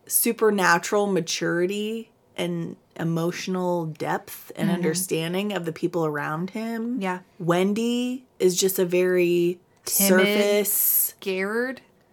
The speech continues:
Speaker 1: Jack's super surface. We never see
Speaker 2: Yeah.
Speaker 1: any warmth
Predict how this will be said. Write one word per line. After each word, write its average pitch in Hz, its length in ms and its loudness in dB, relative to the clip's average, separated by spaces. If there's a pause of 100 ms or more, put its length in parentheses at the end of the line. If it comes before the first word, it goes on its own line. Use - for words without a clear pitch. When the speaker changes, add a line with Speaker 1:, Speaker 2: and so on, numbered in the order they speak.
Speaker 1:
Jack's 170 440 2
super 220 380 2
surface. 214 500 2
We 196 120 2
never 226 220 2
see 202 160 0
Speaker 2:
Yeah. 208 240 2
Speaker 1:
any 196 400 4
warmth 147 720 -4